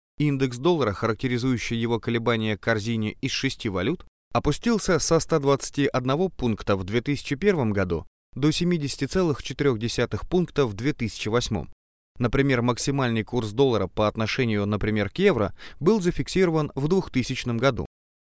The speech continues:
Пара евро-доллар равнялась ноль точка восемьдесят два двадцать пять, а минимальной в две тысячи седьмом году пара евро-доллар равнялась один точка шестьдесят тридцать восемь.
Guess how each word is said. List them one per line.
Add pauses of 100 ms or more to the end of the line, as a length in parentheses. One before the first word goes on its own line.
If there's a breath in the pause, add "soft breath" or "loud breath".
Пара
евро-доллар (220)
равнялась (160)
ноль
точка (140)
восемьдесят
два
двадцать
пять, (140)
а
минимальной
в
две
тысячи
седьмом
году (240)
пара
евро-доллар
равнялась (260)
один
точка
шестьдесят
тридцать
восемь.